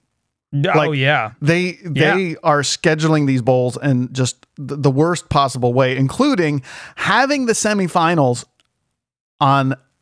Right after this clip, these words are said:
Speaker 2: January, no,
Speaker 1: Thirty-first?
Speaker 2: on, excuse me, on
Speaker 1: Yeah,
Speaker 2: December
Speaker 1: December
Speaker 2: thirty-first,
Speaker 1: thirty-first, yeah.
Speaker 2: on New Year's Eve, when everyone
Speaker 1: Yeah.
Speaker 2: else was gonna be out, like, going to a party or whatever. It's like, you gotta choose between, are you gonna watch the semifinal or are you gonna go out and, like, actually be social with friends?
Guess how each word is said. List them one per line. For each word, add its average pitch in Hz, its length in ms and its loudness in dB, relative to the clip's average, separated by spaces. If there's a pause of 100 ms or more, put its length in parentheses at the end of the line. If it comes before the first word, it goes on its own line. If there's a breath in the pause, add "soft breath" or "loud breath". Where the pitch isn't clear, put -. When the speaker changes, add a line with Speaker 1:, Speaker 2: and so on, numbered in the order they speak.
(200)
Speaker 2:
January, 208 840 0 (340)
no, 185 140 4
Speaker 1:
Thirty-first? 170 220 0
Speaker 2:
on, 151 200 2
excuse 165 300 0
me, 156 60 4
on 135 140 2
Speaker 1:
Yeah, 143 120 2
Speaker 2:
December 175 260 2
Speaker 1:
December 160 260 2
Speaker 2:
thirty-first, 139 520 0
Speaker 1:
thirty-first, - 20 -4
yeah. 127 240 0
Speaker 2:
on 196 140 4
New 233 100 2
Year's 262 320 -2 (100)
Eve, 269 500 -2 (100)
when 214 160 2
everyone 294 300 2
Speaker 1:
Yeah. 294 40 0
Speaker 2:
else 294 260 -2
was 196 240 -2
gonna 220 220 2
be 202 140 -2
out, 175 200 0
like, 120 300 -4 (300 loud breath)
going 123 200 -2
to 117 80 -2
a 90 60 -6
party 202 560 0
or 131 120 0
whatever. 170 440 2
It's 143 100 -8
like, 165 180 0
you 202 80 2
gotta 220 220 2
choose 190 420 0
between, 170 480 0 (260 loud breath)
are 139 80 2
you 160 60 2
gonna 185 140 0
watch 180 340 0
the 143 460 0 (240)
semifinal 139 720 0 (220 loud breath)
or 151 100 2
are - 40 4
you 160 80 0
gonna 160 100 0
go 156 240 2
out 147 180 0
and, 135 200 0
like, 127 260 -2
actually 131 280 0
be 123 100 4
social 131 340 0
with 113 140 -2
friends? 127 500 0